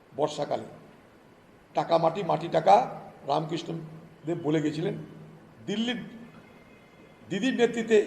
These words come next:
এ বাংলায় ভাঙন আর প্লাবন ঠেকাতে এই তত্ত্বটা খুব বাস্তবায়িত হয়। টাকা মাটি, মাটি টাকা।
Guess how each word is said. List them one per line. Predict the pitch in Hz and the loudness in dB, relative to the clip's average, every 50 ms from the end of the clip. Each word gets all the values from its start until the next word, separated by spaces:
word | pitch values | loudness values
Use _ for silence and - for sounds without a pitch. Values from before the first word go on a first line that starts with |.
| - - 185 | 4 2 4
এ | 190 170 | 6 6
বাংলায় | 175 175 175 170 151 131 117 - - - - - - - - - - - - - - - - - - - - - - - - - | 6 6 8 6 6 6 4 0 -8 -12 -16 -18 -20 -20 -20 -20 -20 -20 -20 -20 -20 -20 -20 -20 -20 -20 -20 -20 -20 -20 -12 -2
ভাঙন | - 156 180 208 220 233 226 220 | 0 2 2 4 4 4 6 6
আর | 208 202 208 - | 4 4 4 4
প্লাবন | 175 170 175 196 202 175 - | 6 6 6 6 2 2 0
ঠেকাতে | 185 175 170 - - 160 156 147 - - - - - - - - - - - | 2 2 2 2 2 0 -2 -4 -6 -10 -16 -18 -20 -20 -20 -20 -10 -4 -4
এই | 175 208 175 - | -4 -2 0 -2
তত্ত্বটা | 175 - - 165 160 170 156 - | -2 -2 -4 -4 -4 -4 -2 -2
খুব | 208 202 - - - - - - - - - - - - - - - - - - - - - - - | -4 -4 -4 -10 -16 -18 -20 -20 -20 -20 -20 -20 -20 -20 -20 -20 -20 -20 -20 -20 -20 -20 -20 -10 -2
বাস্তবায়িত | - 160 160 - - 185 165 156 151 151 - 147 127 | 0 0 0 0 -2 4 4 4 4 4 2 0 0
হয়। | 127 120 110 - - - - - - | -2 -4 -6 -10 -14 -18 -10 -2 -2
টাকা | 143 139 175 180 175 | 0 2 4 4 4
মাটি, | 160 147 143 - 196 160 135 | 4 2 0 -2 -4 -6 -6
মাটি | 123 - 131 - - | -8 -8 -10 -14 -14
টাকা। | - - - | -14 -16 -16